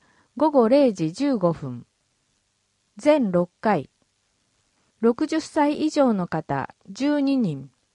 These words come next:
費用、五千百円。申し込み、五月五日、月曜祝日、午前九時から電話で。スポーツ推進課。第三十回、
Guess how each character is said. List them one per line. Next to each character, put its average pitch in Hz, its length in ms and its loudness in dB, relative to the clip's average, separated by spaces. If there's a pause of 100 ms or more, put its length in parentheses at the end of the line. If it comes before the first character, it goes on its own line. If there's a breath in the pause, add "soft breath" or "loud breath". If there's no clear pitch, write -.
(640)
費 330 200 0
用、 170 280 0 (120)
五 220 120 0
千 302 260 0
百 180 380 -6
円。 143 260 -6 (1040)
申 285 200 2
し - 80 -16
込 285 160 0
み、 254 240 0 (480)
五 302 160 0
月 311 340 -4
五 - 280 -8
日、 - 260 -6 (400)
月 247 300 -2
曜 277 260 0
祝 - 280 -6
日、 196 380 -6 (440)
午 330 180 -2
前 226 240 -2
九 277 120 -4
時 247 140 -6
か 160 140 -4
ら 127 180 -8 (160)
電 226 260 0
話 190 160 -2
で。 156 220 -4 (1900)
ス - 140 -20
ポ 359 220 2
ー 311 60 -2
ツ 247 100 -6
推 240 280 -2
進 226 320 -4
課。 185 280 -4 (1400)
第 320 280 2
三 285 320 -2
十 277 160 -4
回、 - 420 -8